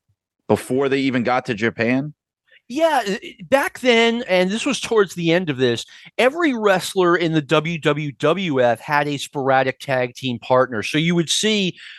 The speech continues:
Speaker 2: uh, Brody and Hansen get together and team up infrequently. You had, like, Torquemada and Nikolai Volkov. You know, all the heels naturally got along, and sometimes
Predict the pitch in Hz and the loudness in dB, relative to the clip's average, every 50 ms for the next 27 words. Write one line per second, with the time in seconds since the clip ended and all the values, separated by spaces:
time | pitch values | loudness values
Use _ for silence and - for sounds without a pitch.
0 | - - 127 127 131 135 123 - 131 143 147 165 170 165 170 160 170 151 135 120 | -10 -4 0 2 2 2 0 0 0 2 2 2 2 0 -2 -4 -4 -6 -6 -4
1 | 147 147 151 175 202 190 - 147 131 123 127 120 - 151 143 - - 143 120 135 | -2 0 0 0 0 -2 -2 -2 -2 -2 -2 -2 0 0 0 0 -2 -6 0 2
2 | 147 156 160 160 143 139 123 117 113 - - - 156 156 147 143 135 131 - - | 2 2 2 2 2 2 0 -2 -4 -8 -8 -4 -4 -2 2 2 2 0 0 -4
3 | - 139 139 135 - - 156 175 190 180 - 139 123 - 113 101 101 107 113 120 | -6 -4 -4 -4 -6 -2 0 0 0 0 0 -4 -8 -6 -6 -6 -4 -4 -2 0
4 | 143 139 127 131 127 - _ - - - - - - - 185 180 170 - - 143 | -2 0 0 0 -2 -2 _ -20 -20 -20 -14 -10 -6 -2 0 0 0 0 -2 -2
5 | 139 135 139 139 143 143 123 117 120 131 - - 127 117 110 107 113 107 123 135 | 0 2 2 2 2 2 0 0 0 -2 -4 -2 0 2 2 2 2 0 2 2
6 | 135 135 135 - - 135 131 127 127 127 214 220 208 226 247 247 240 226 208 165 | 2 2 2 0 0 0 2 2 2 0 -2 -8 -2 0 0 0 2 0 -2 -2
7 | - 190 185 170 170 165 143 - 147 135 131 131 - - - 131 127 123 139 127 | -2 0 0 0 0 0 -4 -4 -4 -4 -4 -4 -8 -12 -10 -8 -2 0 2 2
8 | 123 120 120 113 113 117 120 120 120 117 113 110 - 135 127 120 - 131 123 117 | 2 2 0 2 4 4 4 4 2 -2 -6 -6 -4 -6 -4 0 0 0 0 0
9 | 113 113 107 | -2 -4 -8